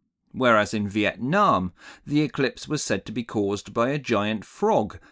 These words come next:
making a meal of the celestial body. In other countries, the animal not only devours the sun, but also lends its name to the word eclipse in that language.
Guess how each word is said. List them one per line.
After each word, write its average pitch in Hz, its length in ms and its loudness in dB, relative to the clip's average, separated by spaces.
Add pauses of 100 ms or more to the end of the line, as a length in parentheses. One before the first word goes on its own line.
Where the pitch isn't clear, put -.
(100)
making 110 440 0
a 107 60 -2
meal 107 400 0
of 95 120 -6
the 104 120 -6
celestial 101 680 -6
body. 107 500 -2 (1600)
In 123 300 0
other 196 260 2
countries, 98 640 -2 (340)
the 175 200 0
animal 196 460 4
not 147 220 2
only 120 240 4
devours 120 760 2
the 117 120 -6
sun, 92 400 -2 (380)
but - 220 -6
also 240 420 2
lends 175 340 0
its - 220 -6
name 107 400 0
to - 100 -8
the 151 120 0
word 117 380 2
eclipse - 840 -4
in 117 260 0
that 92 260 -6
language. 139 680 -2